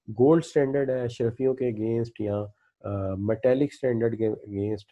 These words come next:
goods एक दूसरे के साथ exchange की जा रही है। ये वो दुनिया है जहाँ पर आप ये कह सकते हैं कि, अम, अ, जो है, इंडिया को, यानी ये जो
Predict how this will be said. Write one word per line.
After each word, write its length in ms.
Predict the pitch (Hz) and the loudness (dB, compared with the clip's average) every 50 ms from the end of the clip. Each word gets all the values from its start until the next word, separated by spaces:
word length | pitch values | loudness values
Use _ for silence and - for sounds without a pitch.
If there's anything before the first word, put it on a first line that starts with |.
| _ _ _ _ _ - 110 | _ _ _ _ _ -6 2
goods 280 | 120 127 127 110 - | 2 2 2 2 0
एक 160 | 101 104 104 104 | -4 -4 -4 -4
दूसरे 260 | 104 98 - - 98 | -10 -10 -10 -10 -14
के 60 | 98 | -14
साथ 220 | - - 101 101 | -8 -6 -6 -6
exchange 640 | - _ _ _ _ - - - 98 95 92 87 _ | -6 _ _ _ _ -20 -16 -10 -8 -8 -8 -8 _
की 140 | _ - - | _ -20 -20
जा 120 | - - | -18 -18
रही 180 | - - _ _ | -18 -18 _ _
है। 720 | _ _ _ _ _ _ _ _ _ _ _ - 143 156 | _ _ _ _ _ _ _ _ _ _ _ -6 2 6
ये 60 | 190 214 | 6 8
वो 180 | 226 233 233 | 8 8 8
दुनिया 420 | 202 180 190 185 185 185 196 196 190 | 6 6 4 4 6 6 6 6 6
है 340 | 170 160 165 175 175 170 | 6 6 6 6 4 4
जहाँ 300 | 151 151 131 135 147 156 | 4 2 2 4 4 2
पर 340 | 151 - 151 147 151 147 - - | 4 4 4 4 4 4 2 0
आप 260 | 143 123 120 123 123 - | 2 2 2 2 2 0
ये 120 | 135 131 | -4 -4
कह 220 | 127 - 131 127 120 | -2 0 -2 -2 -2
सकते 340 | 120 - 123 120 120 - 117 | -2 -4 -6 -6 -2 -2 0
हैं 180 | 117 120 117 | 0 0 -2
कि, 380 | 120 120 113 113 113 113 117 117 113 110 - - - | 0 0 2 2 4 4 2 0 0 -4 -12 -10 -6
अम, 600 | - 110 104 104 104 107 107 107 104 107 104 101 - _ _ _ - - _ _ _ _ _ _ _ _ _ _ _ - - | -4 -4 -2 -2 -2 0 0 -2 -2 -4 -6 -10 -16 _ _ _ -20 -20 _ _ _ _ _ _ _ _ _ _ _ -14 -12
अ, 120 | 110 107 104 | -8 -6 -6
जो 260 | 104 104 107 113 107 | -6 -4 -2 -2 0
है, 440 | 104 104 107 110 113 113 113 113 - _ _ _ _ - - | 0 0 0 0 2 0 0 -2 -6 _ _ _ _ -6 -4
इंडिया 440 | 113 117 113 117 127 131 123 120 | -4 -2 0 2 4 4 4 4
को, 360 | 117 120 - 107 104 104 104 104 | 2 0 -4 -4 -2 -2 -2 -2
यानी 380 | 104 101 101 104 107 107 104 | -4 -4 -6 -6 -6 -6 -6
ये 80 | 104 101 | -6 -6
जो 320 | 98 104 104 98 98 98 | -4 -4 -4 -4 -4 -8